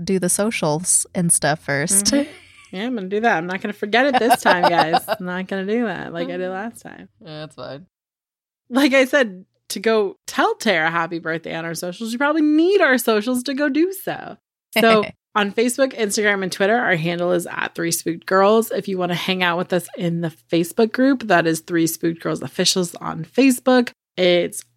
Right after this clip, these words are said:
Speaker 2: a real fun time. There's a lot of shit that
Speaker 1: Mm-hmm.
Speaker 2: happens in there. I love it.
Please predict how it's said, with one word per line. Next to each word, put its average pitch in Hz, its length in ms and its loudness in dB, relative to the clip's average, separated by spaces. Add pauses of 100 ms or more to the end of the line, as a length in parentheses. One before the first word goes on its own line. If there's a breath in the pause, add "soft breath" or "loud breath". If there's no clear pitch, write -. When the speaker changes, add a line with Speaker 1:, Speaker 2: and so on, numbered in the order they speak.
Speaker 2:
a 180 140 2
real 196 320 0
fun 208 280 0
time. 175 640 2
There's 180 280 0
a 175 40 0
lot 165 300 -2
of 190 80 2
shit 185 220 0
that 196 100 -2
Speaker 1:
Mm-hmm. 143 100 -6
Speaker 2:
happens 180 340 -2
in 175 120 -2
there. 165 380 -4 (520)
I 180 520 4
love 170 280 0
it. 165 460 -2